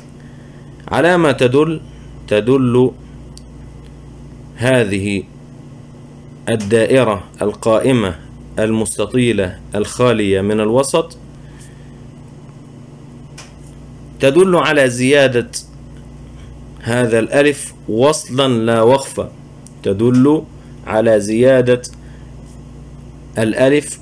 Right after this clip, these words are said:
وصلا لا وقفا. ما معنى هذا الكلام؟ معنى هذا الكلام أننا ننطق الألف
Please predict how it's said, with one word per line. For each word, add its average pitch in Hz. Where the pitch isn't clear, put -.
وصلا 147
لا 123
وقفا. 123
ما 117
معنى 120
هذا 107
الكلام؟ 120
معنى 117
هذا 107
الكلام 123
أننا 113
ننطق 120
الألف 143